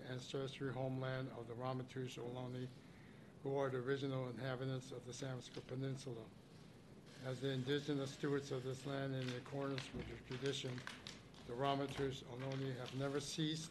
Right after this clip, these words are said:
lost, nor forgotten their responsibilities as caretakers of this place, as well as for all people who reside in this traditional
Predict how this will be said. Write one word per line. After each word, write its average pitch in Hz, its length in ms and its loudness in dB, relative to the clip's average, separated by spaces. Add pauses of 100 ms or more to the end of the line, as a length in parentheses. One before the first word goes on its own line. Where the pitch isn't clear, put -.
(120)
lost, 135 420 4
nor 139 160 2
forgotten 135 560 0 (480)
their 131 80 0
responsibilities 131 1080 0
as 113 120 -6
caretakers 131 640 0
of 120 180 -2
this 131 140 -2
place, 127 440 -4 (800)
as 123 100 -4
well 139 240 6
as 131 140 4
for 127 140 -2
all 135 180 6
people 135 340 2
who 120 80 2
reside 127 460 2
in 123 160 -2
this 123 220 -2
traditional 127 640 -2